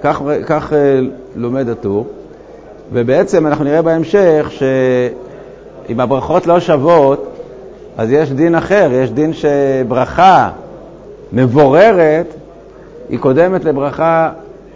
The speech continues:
סתמית. דהיינו, שאם למשל יש לי, אה, פרי ודבר שמברכים עליו שהכל, אז הדין הוא שצריך לברך קודם בורא פרי העץ ואחר כך שהכל.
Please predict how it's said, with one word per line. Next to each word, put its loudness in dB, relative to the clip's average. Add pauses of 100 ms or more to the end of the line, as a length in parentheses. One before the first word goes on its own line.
(120)
סתמית. 0 (1200)
דהיינו, 2
שאם -2
למשל 0
יש 0
לי, 0 (760)
אה, 2 (100)
פרי 2 (680)
ודבר 2
שמברכים -2
עליו 2
שהכל, -6 (880)
אז 0
הדין 4
הוא 0
שצריך -2
לברך 0
קודם 2 (540)
בורא -2
פרי 0
העץ 2
ואחר 0
כך -8
שהכל. -6